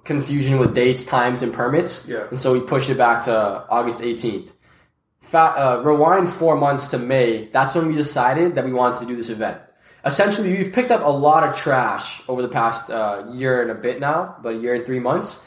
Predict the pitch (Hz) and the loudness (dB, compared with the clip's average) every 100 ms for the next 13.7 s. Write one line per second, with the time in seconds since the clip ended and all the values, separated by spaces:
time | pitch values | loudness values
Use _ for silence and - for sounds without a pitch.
0 | _ _ 123 131 131 131 156 165 147 170 | _ _ -4 -2 0 0 0 2 4 4
1 | 151 147 143 135 151 139 135 131 123 113 | 4 2 0 0 -2 -2 -2 -2 -4 -4
2 | 110 92 - - - _ _ _ _ - | -4 -4 -10 -20 -20 _ _ _ _ -20
3 | - 151 170 180 160 156 170 151 143 139 | -6 0 2 2 2 2 2 2 2 2
4 | 127 120 - 135 139 - 131 135 175 208 | 2 0 0 0 -2 -4 -8 -6 -8 -8
5 | - - _ _ 147 170 165 - 170 240 | -10 -20 _ _ 0 2 2 2 2 4
6 | 196 165 - - _ _ - 214 - 269 | 4 2 2 -8 _ _ -10 -6 -4 0
7 | 247 - 190 180 175 135 - 131 180 220 | 0 2 2 2 2 -4 -2 0 0 -4
8 | - _ _ _ - 156 147 160 180 196 | -14 _ _ _ -2 0 0 2 0 0
9 | 175 156 147 160 156 139 123 - 147 131 | -4 -4 -2 -2 -4 -8 -8 -2 0 0
10 | 104 90 - _ _ _ - 170 165 247 | -4 -14 -20 _ _ _ -4 0 2 0
11 | 254 233 220 196 - 135 147 208 - - | 0 2 2 2 2 0 0 -2 -6 -14
12 | _ _ _ 147 147 175 160 - 160 165 | _ _ _ -2 0 0 0 2 2 4
13 | 160 135 135 151 165 180 214 | 2 0 0 0 0 -2 -4